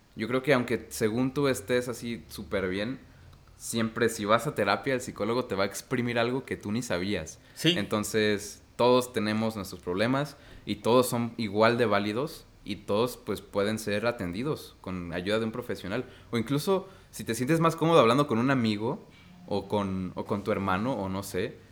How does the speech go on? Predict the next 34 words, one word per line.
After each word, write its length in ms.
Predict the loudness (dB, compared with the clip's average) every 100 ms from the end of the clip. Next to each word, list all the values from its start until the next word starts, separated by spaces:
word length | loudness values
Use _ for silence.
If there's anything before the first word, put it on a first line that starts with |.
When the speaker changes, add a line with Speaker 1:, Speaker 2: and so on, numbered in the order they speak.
| -20 -8
Speaker 1:
también 320 | -2 2 4 2
es 120 | 0
súper 260 | -2 2 4
válido. 480 | 4 4 0 -2 -6
El 120 | -4
Speaker 2:
Sí, 120 | -2
Speaker 1:
chiste 160 | 2 4
es 40 |
Speaker 2:
puedes 200 | 8 10
Speaker 1:
no 60 | 10
Speaker 2:
empezar 300 | 8 8 6
por 160 | 8 8
Speaker 1:
minimizar 80 | 6
los 80 | 4
Speaker 2:
ahí. 60 |
Speaker 1:
problemas 480 | 2 2 2 0 2
de 100 | 0
alguien 260 | 0 0 0
más, 400 | -2 -2 -8 -14 -20 -20 -16 -4
porque 640 | -2 0 2 2 2 -2 -18 0
todos 160 | 4 4
los 100 | 2
problemas 300 | 0 0 0
son 120 | 0
igual 180 | 2 2
de 60 |
importantes 640 | 0 -4 0 -2 -2 -10 -10
en, 320 | -8 -6 -6 -6
en 120 | -4
el 100 | -4
ámbito 460 | -4 -6 -4 -4
de 200 | -4 -6 -6
salud 260 | -8 -6
mental. 400 | -6 -8 -8 -12